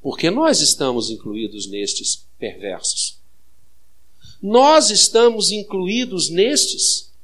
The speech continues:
que o dia do Senhor fará arder como fornalha.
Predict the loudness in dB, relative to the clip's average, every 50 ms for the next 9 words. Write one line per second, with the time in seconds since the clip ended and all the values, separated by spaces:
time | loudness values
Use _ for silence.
0 | -20 -20 -20 -20 -20 -20 -20 -20 -20 -20 -14 -2 0 2 2 4 4 4 6 6
1 | 6 6 4 2 2 2 4 4 4 2 2 0 0 0 0 -2 0 0 0 2
2 | 2 2 0 0 -2 -6 -10 -8 -4 -2 0 2 4 2 2 0 -6 -16 -18 -20
3 | -20 -20 -20 -20 -20 -20 -12 -10 -8 -8 -6 -8 -6 -8 -8 -8 -8 -8 -8 -8
4 | -8 -8 -10 -12